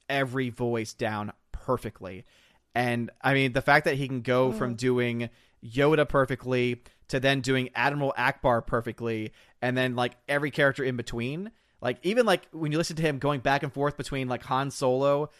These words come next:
Speaker 1: and Leia, you're like, even his Leia sounds fine. Like, I mean, obviously, it's not gonna be as perfect as the, as the male voices, but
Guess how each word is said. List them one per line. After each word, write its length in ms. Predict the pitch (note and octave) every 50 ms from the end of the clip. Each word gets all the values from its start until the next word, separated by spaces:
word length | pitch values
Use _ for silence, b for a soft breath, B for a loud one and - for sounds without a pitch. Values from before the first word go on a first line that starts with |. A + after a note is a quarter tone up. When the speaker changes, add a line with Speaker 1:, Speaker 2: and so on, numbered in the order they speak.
| b b b
Speaker 1:
and 140 | B2 B2 A#2+
Leia, 460 | A#2 A2+ A#2 A2+ B2+ D3+ F#3 G3+ G3+ b b b b
you're 140 | C3+ D3
like, 240 | C#3+ D3 C#3+ C#3 - _ -
even 240 | F#3 A3+ A3+ A#3+ G#3
his 180 | G#3 F3+ D#3+
Leia 520 | E3+ F#3 G#3 B3+ D4 A#3+ D3 A2+ G2 F#2+ - _ _ _ _ _ _
sounds 560 | - - - F3 D#3+ D#3+ D3+ C3+ A#2 - -
fine. 480 | - - D3+ C#3+ C#3 C3 A#2 G#2+ G#2+ A2+
Like, 200 | B2+ C3 B2 C3+
I 100 | D#3 D#3+
mean, 180 | D#3+ D#3+ D#3+ D#3
obviously, 480 | D3+ E3+ F#3 F3+ F3+ E3 - E3+ D#3 D#3 C#3
it's 180 | C#3+ - -
not 180 | - D#3 D3+ -
gonna 140 | D#3+ C#3+ B2+
be 120 | C#3 C3
as 100 | B2 -
perfect 360 | - - C#3 C3 - C#3+ -
as 140 | C3 A#2 A2+
the, 220 | - C3+ B2+ -
as 140 | C3+ B2 A2+
the 60 | C3
male 200 | A#2+ C3+ E3 F3+
voices, 500 | D3 B2 A2+ A2 A2 - A#2 A2+ A#2 A#2 b b b b b
but 320 | C3 A#2+ D3 C#3+ C#3 C3+